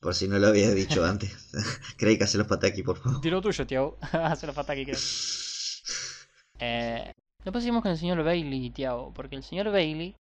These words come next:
Speaker 2: el apellido sería una referencia a esta película del cuarenta y seis, protagonizada por James Stewart, que es, este, It's a Wonderful Life, o Qué bello es vivir en, acá en Latinoamérica. Eh, la clásica historia del, del tipo que se quiere suicidar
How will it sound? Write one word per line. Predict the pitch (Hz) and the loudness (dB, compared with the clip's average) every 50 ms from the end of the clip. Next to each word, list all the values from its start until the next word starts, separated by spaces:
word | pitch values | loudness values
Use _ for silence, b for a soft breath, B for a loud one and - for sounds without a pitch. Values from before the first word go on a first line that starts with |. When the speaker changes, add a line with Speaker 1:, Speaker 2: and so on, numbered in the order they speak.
| _ - | _ -10
Speaker 2:
el | - 190 208 | -4 -2 0
apellido | 208 185 - 147 147 - 208 202 196 170 160 | 0 0 -2 -4 -8 -6 -4 -2 -2 -4 -4
sería | 151 - 160 160 196 | -6 -8 -10 -8 -6
una | 214 196 175 156 | -4 -4 -2 -4
referencia | 151 180 202 190 - - 139 143 165 180 175 165 156 - - 160 170 185 185 - - - - - | -4 -4 -8 -8 -8 -10 -10 -8 -8 -6 -6 -8 -8 -10 -10 -8 -8 -8 -10 -12 -16 -18 -12 -6
a | - 151 | -4 -4
esta | 151 - 180 156 | -2 0 -2 0
película | - 143 135 143 147 135 - 151 139 135 131 131 127 | 0 0 -2 -2 -2 -4 -6 -4 -2 0 0 0 -2
del | 127 123 120 120 117 117 113 117 117 113 113 | -4 -4 -6 -8 -10 -12 -12 -14 -14 -14 -12
cuarenta | - 120 120 117 117 107 | -10 -10 -10 -10 -12 -12
y | |
seis, | - - 156 147 143 147 151 - - | -8 -4 -4 -4 -4 -4 -10 -12 -10
protagonizada | 123 123 117 117 117 120 120 123 - 147 143 151 | -10 -8 -4 -4 -4 -4 -2 -2 0 0 -2 -2
por | 147 117 117 120 123 | -4 -8 -8 -8 -6
James | 135 127 131 135 131 - | -4 -4 -4 -4 -6 -6
Stewart, | - - 165 156 139 135 - - _ - | -4 -2 0 2 2 0 -2 -6 _ -10
que | - 156 147 156 170 | -4 -2 0 2 2
es, | 185 185 - - - - | 0 -2 -6 -14 -16 -14
este, | - 139 127 120 - - - 127 120 120 117 117 117 117 117 117 117 135 - | -14 -12 -12 -14 -14 -12 -10 -8 -6 -6 -6 -6 -8 -8 -8 -8 -8 -8 -6
It's | - 160 - - | -8 -6 -4 -2
a | 160 | 0
Wonderful | 147 151 151 147 139 - 131 | 0 0 0 -2 -4 -4 -6
Life, | 131 135 143 151 - - - | -4 -4 -4 -6 -8 -14 -10
o | - 139 135 160 175 - - _ _ _ - | -6 -4 -2 -2 -4 -6 -14 _ _ _ -16
Qué | - - | -10 -6
bello | 135 131 131 - 139 | -6 -4 -4 -4 -4
es | 127 | -4
vivir | 123 120 123 127 127 127 | -2 -2 -2 0 0 0
en, | 120 113 113 110 110 113 127 - | -2 -4 -6 -10 -14 -18 -20 -18
acá | - 127 120 - | -14 -12 -8 -6
en | 127 123 | -6 -6
Latinoamérica. | 120 117 120 120 120 127 135 143 143 160 - - - - - | -6 -8 -8 -8 -8 -6 -8 -8 -8 -10 -12 -12 -16 -20 -20
Eh, | - 117 117 117 113 113 113 | -16 -14 -12 -10 -10 -8 -6
la | 113 117 | -6 -6
clásica | 127 151 151 147 139 135 | -4 -4 -6 -6 -8 -10
historia | 123 - - 123 123 127 123 120 | -10 -10 -10 -12 -10 -10 -8 -10
del, | 117 110 110 110 113 113 - - - - | -10 -10 -12 -14 -18 -20 -20 -20 -20 -18
del | - 127 117 | -16 -12 -8
tipo | - 131 135 139 127 | -8 -6 -4 -2 -4
que | 123 117 | -4 -4
se | 123 117 | -8 -8
quiere | 120 123 123 | -8 -8 -8
suicidar | 120 - 131 - - 131 131 135 139 143 139 139 135 139 143 147 - | -8 -10 -10 -8 -2 0 2 4 4 4 2 0 0 -2 -4 -6 -8